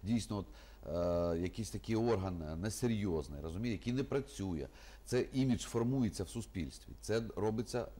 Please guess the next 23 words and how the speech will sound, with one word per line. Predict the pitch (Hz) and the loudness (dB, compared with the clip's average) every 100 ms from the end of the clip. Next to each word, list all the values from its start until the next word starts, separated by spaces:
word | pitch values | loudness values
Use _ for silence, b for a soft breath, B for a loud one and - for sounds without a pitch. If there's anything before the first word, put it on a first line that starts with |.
| - | -14
свідомо, | - 110 120 107 85 | -4 0 4 4 2
на | 82 | -2
мій | 85 82 | -2 -2
погляд, | 92 107 117 | 0 -2 0
і | 101 | 0
робиться | 104 104 101 107 | 2 2 -2 -6
це | - | -6
саме | 101 104 101 107 | -4 -2 -2 -2
владою. | 98 80 64 62 - B B B B | -2 -4 -4 -10 -12 B B B B
Але | 101 117 127 | 4 6 6
всі | - - 190 | 2 0 0
прекрасно | - 180 - 156 160 156 | 2 0 4 4 4 -4
в | |
цій | - 147 | -2 -2
країні | - 143 135 135 | 2 2 4 4
розуміють, | 127 120 92 71 - | 4 2 0 -4 -6
що | - 127 | -2 -2
сьогодні | - 147 123 85 73 71 67 B B B | 0 -2 2 0 0 -4 -12 B B B
всі | - - 127 143 156 139 76 | -8 -2 2 4 4 2 -2
головні | 82 123 127 104 107 120 | 2 4 4 2 2 2
політичні | - 110 95 - 101 110 - 117 | 2 0 0 -2 -2 -4 -6 -8
питання | - - - 80 76 78 | -6 -6 -6 -8 -6 -4
вирішує | 85 104 92 82 101 107 | 0 0 0 -4 -6 -6